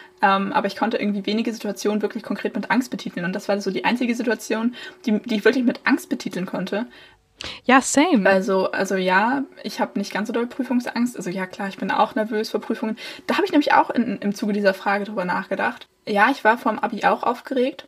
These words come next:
Speaker 1: aber ich würde nicht sagen, dass ich da Angst vor hatte. Vor allen Dingen, weil ich dann meistens so, wenn dann die Prüfung angefangen hatte, war es auch für mich voll okay. Und auch so mit, mit Zukunftsängsten, ich meine, da bin ich ja auch ganz weit vorne mit dabei.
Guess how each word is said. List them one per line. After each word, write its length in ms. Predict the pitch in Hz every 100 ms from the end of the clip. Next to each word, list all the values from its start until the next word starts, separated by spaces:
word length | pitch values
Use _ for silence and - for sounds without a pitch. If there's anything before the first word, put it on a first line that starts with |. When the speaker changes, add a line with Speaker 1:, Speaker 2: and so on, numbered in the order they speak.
| -
Speaker 1:
aber 160 | 208
ich 180 | 208 -
würde 140 | 214 214
nicht 160 | 240
sagen, 240 | 214 214 214
dass 100 | 208
ich 100 | 196
da 140 | 185
Angst 340 | - 208 -
vor 280 | - - 180
hatte. 260 | - 175 180 _ -
Vor 160 | -
allen 100 | 190
Dingen, 200 | 208 196
weil 140 | - 196
ich 60 |
dann 200 | 196 196
meistens 340 | 185 196 220 208
so, 180 | 196 190
wenn 100 | 202
dann 140 | 196
die 40 |
Prüfung 320 | 190 208 190 -
angefangen 400 | 196 247 208 208
hatte, 200 | 190 190
war 100 | 214
es 80 |
auch 140 | 214 -
für 160 | -
mich 160 | 202 -
voll 140 | 190
okay. 380 | 180 - 185 226 - -
Und 220 | 196 180
auch 140 | 190
so 120 | - 190
mit, 400 | 185 185 - -
mit 240 | 180 180
Zukunftsängsten, 1200 | - 208 220 - - - - 180 - - 175 -
ich 80 | 196
meine, 140 | 180
da 80 | 185
bin 140 | 196
ich 80 | 196
ja 100 | -
auch 220 | 190 -
ganz 240 | - 175 196
weit 120 | 185
vorne 240 | - 175
mit 140 | 175 175
dabei. 420 | 170 175 175